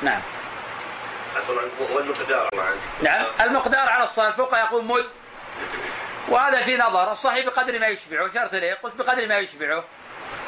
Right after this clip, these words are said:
Speaker 1: لأن المقصود هو إشباعه، فإذا أشبعت لا بأس به، لأن بعض الناس يتساءل يخرج مجرد رز وما يأكل الرز وحده، ما يأكل إلا بيدام ونحو ذلك، هذا كفارة اليمين.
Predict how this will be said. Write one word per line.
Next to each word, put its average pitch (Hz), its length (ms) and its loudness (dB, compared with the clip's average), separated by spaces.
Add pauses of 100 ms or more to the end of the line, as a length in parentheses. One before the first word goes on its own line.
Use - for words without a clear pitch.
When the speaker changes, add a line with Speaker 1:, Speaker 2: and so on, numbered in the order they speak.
(140)
Speaker 1:
لأن 269 160 4
المقصود 262 380 4
هو 254 120 6
إشباعه، 208 600 2 (680)
فإذا 233 300 6
أشبعت 233 340 2
لا 220 140 4
بأس 185 220 0
به، - 120 -4
لأن 254 200 0
بعض 262 140 4
الناس 247 380 2
يتساءل 214 440 2 (360)
يخرج 262 240 4
مجرد 254 480 2
رز 214 220 0
وما 269 220 2
يأكل 180 260 2
الرز 120 260 -6
وحده، - 260 -4 (560)
ما 247 100 4
يأكل 262 300 4
إلا 220 120 2
بيدام 185 480 2
ونحو 175 260 -2
ذلك، 147 340 2
هذا 233 100 -2
كفارة 247 420 2
اليمين. 214 400 -2